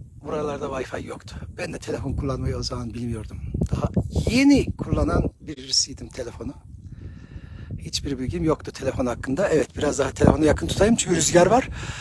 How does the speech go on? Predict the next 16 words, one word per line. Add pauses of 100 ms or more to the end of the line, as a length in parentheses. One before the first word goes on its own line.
(200)
Çok
büyük,
geniş
bir
düzlük. (400)
Dolayısıyla (680)
<laughs>
yani
rüzgar
çok. (640)
Bölgeyi
görüyorsunuz. (520)
Doğrudan
Bugut
yazısının
bulunduğu